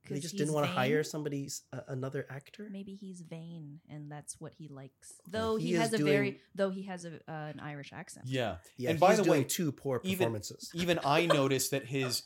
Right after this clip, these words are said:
Speaker 3: his Irish accent wasn't particularly good. How the hell did I, the, the guy, the actor who plays him, I think is English.
Speaker 2: Mm.
Speaker 3: He couldn't do an Irish accent. I think they can all do Irish accents. I mean, last time I checked, they all seem to do decent, except for him.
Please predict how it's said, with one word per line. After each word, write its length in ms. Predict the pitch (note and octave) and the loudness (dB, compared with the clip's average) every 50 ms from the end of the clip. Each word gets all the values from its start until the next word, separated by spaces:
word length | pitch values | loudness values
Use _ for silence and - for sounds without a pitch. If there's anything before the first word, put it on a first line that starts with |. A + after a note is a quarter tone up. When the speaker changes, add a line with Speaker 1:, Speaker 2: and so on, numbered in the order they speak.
| _ | _
Speaker 3:
his 280 | - C3 C#3+ C3+ A#2 A2 - | -8 -6 -4 -4 -4 -4 -2
Irish 360 | B2 B2 C3 C#3 C3 - - | 0 0 2 2 2 0 0
accent 520 | B2 B2+ B2+ B2+ B2+ - C#3 B2+ A#2+ A#2 | 0 -2 0 0 0 -2 -2 -4 -4 -2
wasn't 340 | B2 B2+ B2 C#3+ C#3 - - - | 0 0 0 0 -4 -6 -8 -14
particularly 560 | - - C3 - - B2+ A#2+ A#2 A2 A2 G#2 | -10 -10 -8 -6 -6 -4 -4 -4 -4 -6 -8
good. 360 | F#2+ F2+ G#2+ G2+ D2+ B1+ - _ _ _ _ _ _ _ _ _ _ _ - - | -6 -6 -6 -6 -6 -10 -14 _ _ _ _ _ _ _ _ _ _ _ -8 -2
How 140 | D#3 G3+ A#3+ | 2 4 6
the 100 | B3 B3 | 6 6
hell 200 | - F#3 G3 G#3+ | 6 6 4 4
did 120 | F3 F#3+ E3+ | 4 4 4
I, 160 | D#3 F3 - | 4 2 2
the, 400 | D#3+ E3+ F3 E3 D#3 E3+ F3 - - - - - | -2 -4 -4 -4 -4 -4 -6 -6 -8 -20 -14 -6
the 60 | - C#3 | -4 0
guy, 200 | C#3+ C#3+ E3 F3+ | 2 2 2 2
the 160 | D3 D3 - | -2 -4 -2
actor 260 | C3+ D3+ E3+ - F#3+ | -2 -4 -4 -6 -8
who 120 | D#3 D3+ E3 | -10 -10 -12
plays 320 | D3+ - C#3 D3 E3 D3+ C#3 | -10 -6 -4 -2 -2 -2 -4
him, 80 | A2+ | -6
I 60 | G#2+ | -6
think 160 | G#2 - C#3+ - | -6 -8 -6 -6
is 100 | A#2+ G#2 | -6 -6
English. 420 | A#2+ C#3+ D#3 - - - - - - _ _ _ _ - _ - | -6 -8 -10 -12 -14 -16 -20 -20 -20 _ _ _ _ -20 _ -14
Speaker 2:
Mm. 500 | F#3 D#3+ E3 E3 E3+ D#3+ D#3 D3 C#3 D3+ D#3+ _ _ _ _ _ _ _ _ | -12 -10 -10 -10 -12 -12 -12 -14 -14 -16 -18 _ _ _ _ _ _ _ _
Speaker 3:
He 140 | _ - F#3 | _ -10 -8
couldn't 220 | D#3+ - B3+ A#3 | -2 -2 -2 0
do 120 | G3+ G#3+ G#3 | 2 2 2
an 80 | F3 | 2
Irish 280 | D#3 D#3+ F3+ F3+ D3 - | 2 2 2 0 0 0
accent. 320 | D#3 D3 D#3+ - - G#3 | -2 -4 -2 -4 -4 -4
I 60 | F#3+ F#3+ | -4 -6
think 160 | G#3 B3+ G#3+ | -6 -4 -4
they 60 | F#3 | -4
can 120 | - D3 A#2 | -4 -2 0
all 140 | A#2+ F3+ C#4 | -2 -2 -2
do 140 | C#4+ F#3 | -2 -2
Irish 300 | - D#2 E2 C2 - - | -2 -4 -4 -8 -10 -12
accents. 400 | - - F2 F2+ - G#2 G2 - | -12 -12 -12 -14 -14 -14 -14 -10
I 60 | - G#2+ | -8 -8
mean, 120 | G2+ G2 | -8 -6
last 260 | G2+ A2 B2 A#2+ - - | -6 -6 -8 -8 -10 -12
time 240 | A#2+ A#2+ A2+ G#2+ | -12 -10 -8 -8
I 80 | A#2 D3+ | -10 -10
checked, 360 | D3 - - - F#2 - _ - | -10 -10 -10 -10 -10 -12 _ -8
they 60 | A#2 A#2 | -4 -4
all 80 | B2 | -4
seem 160 | B2+ - B2+ A#2 | -4 -6 -8 -8
to 60 | A2 | -8
do 180 | G#2 A2 A2 G#2+ | -8 -8 -8 -8
decent, 460 | G#2 - A2+ G#2+ - - A#2+ A#2 - | -8 -10 -10 -10 -10 -12 -14 -12 -10
except 260 | G#2+ G#2+ - - - | -8 -8 -6 -8 -8
for 100 | - F2 | -8 -12
him. 240 | G2 - E2 F#2 | -12 -12 -12 -14